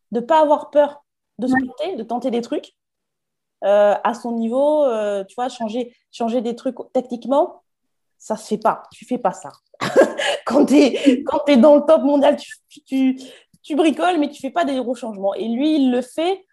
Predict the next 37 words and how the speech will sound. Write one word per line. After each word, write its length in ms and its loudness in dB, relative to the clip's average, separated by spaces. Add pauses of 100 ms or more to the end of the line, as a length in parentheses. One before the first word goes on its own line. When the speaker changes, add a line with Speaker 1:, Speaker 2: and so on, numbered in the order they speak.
(140)
Speaker 1:
Donc, 240 -6
j'ai 240 -6
commencé 240 -8
à 40 -4
me 40 -4
dire, « 120 0
Ouais, 100 0
attends, 160 -6
ce 160 -16
mec-là, 260 -6
il 100 -2
a 60 -2
pas 140 -2
peur, 280 -2
en 80 0
fait. 240 -8
Il 60 -6
a 60 -2
pas 140 -8
cette 220 -10
peur 220 -2
de, 280 -4 (360)
de 100 -2
repartir 760 -4
et 60 -6
de, 200 -8 (380)
et 80 -8
de 120 -8
perdre 440 -6
un 100 -6
peu, 320 -6
euh, 480 -2 (880)
tu 120 -20
vois, 260 -2
ce, 260 -12
ce, 180 -16
euh, 400 -2